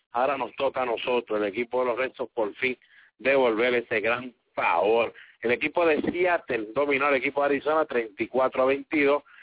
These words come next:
El equipo de Tampa Bay vuelve a perder, esta vez ante el equipo de Atlanta treinta y uno por veintitrés.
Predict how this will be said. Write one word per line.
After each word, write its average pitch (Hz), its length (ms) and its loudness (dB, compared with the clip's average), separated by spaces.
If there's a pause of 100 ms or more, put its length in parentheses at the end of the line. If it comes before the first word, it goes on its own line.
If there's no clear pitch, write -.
(180)
El 139 100 0
equipo 135 380 -2
de 139 140 2
Tampa 139 600 -4 (920)
Bay 131 280 -2 (280)
vuelve 135 600 2
a 117 100 -2
perder, 123 440 -2 (200)
esta 110 260 -2
vez 127 140 2
ante 135 220 -2
el 123 60 0
equipo 131 320 -2
de 135 60 4
Atlanta 131 460 -2
treinta 143 360 -4
y 120 60 -4
uno 131 220 0
por 139 240 -2
veintitrés. 143 580 -4